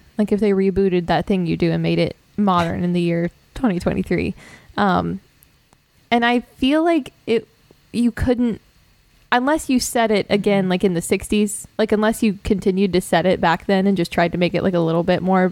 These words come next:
like, modern in terms of, like, women and, and relationships and stuff, there's just no way that so much of that would work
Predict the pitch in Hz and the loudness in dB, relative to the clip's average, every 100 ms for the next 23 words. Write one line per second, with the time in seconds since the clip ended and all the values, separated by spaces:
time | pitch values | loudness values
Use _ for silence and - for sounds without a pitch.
0 | - 180 175 - - 190 180 190 190 190 | 0 -2 -2 -6 -4 0 2 2 0 0
1 | 175 180 175 170 165 - - - 190 170 | -2 -2 -2 -2 -2 -6 -12 -2 0 0
2 | 175 175 170 160 180 180 170 175 190 190 | 0 -2 -4 -4 -4 -2 -2 -2 -2 -2
3 | 190 - 214 226 226 - - - - 247 | -2 -2 -2 0 -2 -2 -14 -20 -6 -2
4 | 254 - 233 226 208 202 185 185 180 180 | -2 0 -2 0 2 2 4 2 2 0
5 | - _ _ _ _ _ 196 196 175 - | -4 _ _ _ _ _ -2 0 0 -4
6 | - _ _ _ - - 214 185 196 - | -14 _ _ _ -8 0 0 2 0 -2
7 | 185 180 - 175 180 170 - | -2 0 0 0 -2 -2 -8